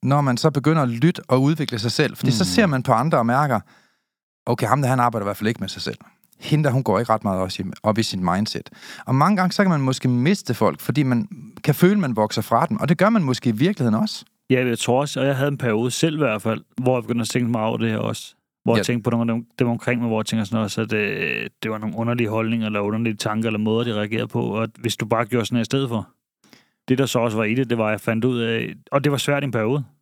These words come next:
Speaker 2: Når du
Speaker 1: Mhm.
Speaker 2: begynder at arbejde med dig selv, og du begynder at ændre dit bevidsthedsniveau,
Speaker 1: Mhm.
Speaker 2: så kan det godt være svært i perioder. Fordi
Speaker 1: Mhm.
Speaker 2: lige pludselig, så dem, øh, du tænker, du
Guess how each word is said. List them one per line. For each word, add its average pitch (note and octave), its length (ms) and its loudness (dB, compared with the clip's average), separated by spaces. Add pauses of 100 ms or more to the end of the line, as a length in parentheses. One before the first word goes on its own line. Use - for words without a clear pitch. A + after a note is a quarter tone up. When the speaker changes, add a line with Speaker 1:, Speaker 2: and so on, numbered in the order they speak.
(180)
Speaker 2:
Når - 80 4
du A2 60 4
Speaker 1:
Mhm. G2+ 80 0
Speaker 2:
begynder D#3 180 2
at B2+ 60 0
arbejde C3+ 240 -2
med A#2+ 60 -4
dig G#2+ 100 -6
selv, C3 160 0
og B2 60 0
du G#2 40 -6
begynder C3+ 280 0
at A2 120 -2
ændre C#3 180 -2
dit B2 120 -4
bevidsthedsniveau, A2+ 680 -2 (240)
Speaker 1:
Mhm. A#2 180 2
Speaker 2:
så C3 220 2
kan B2+ 100 0
det A2 80 -2
godt A2+ 120 2
være C#3+ 100 0
svært C3 240 -2
i D3 40 -4
perioder. C3 400 0 (540)
Fordi B2 140 4
Speaker 1:
Mhm. G#2 40 2
Speaker 2:
lige D3 100 2
pludselig, C#3+ 280 -2
så C#3 120 0
dem, C#3 220 0
øh, B2+ 220 0
du G#2+ 60 -8
tænker, C3+ 320 0
du A2+ 420 -2